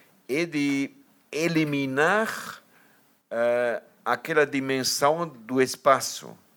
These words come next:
aquela dimensão de atingir,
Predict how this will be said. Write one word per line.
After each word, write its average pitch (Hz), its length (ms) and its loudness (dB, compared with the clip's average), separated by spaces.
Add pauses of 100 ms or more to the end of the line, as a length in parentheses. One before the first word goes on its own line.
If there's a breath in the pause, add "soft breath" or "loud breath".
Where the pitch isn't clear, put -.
(800 soft breath)
aquela 120 420 -4
dimensão 127 1200 -4
de 120 500 -6
atingir, 117 880 -4